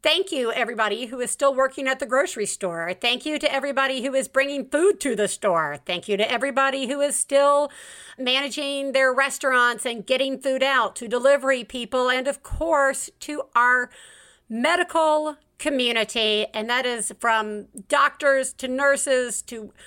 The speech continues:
R Ns, to E M Ts,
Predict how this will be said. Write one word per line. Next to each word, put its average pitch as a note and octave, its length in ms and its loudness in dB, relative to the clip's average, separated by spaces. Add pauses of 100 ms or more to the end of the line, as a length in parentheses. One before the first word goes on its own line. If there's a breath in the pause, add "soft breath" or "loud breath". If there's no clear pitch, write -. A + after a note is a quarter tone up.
(320 loud breath)
R D4 300 6 (180)
Ns, C4+ 280 -4 (1900 soft breath)
to C4 260 -6
E E4 180 4
M D4+ 200 2
Ts, C#4 500 -2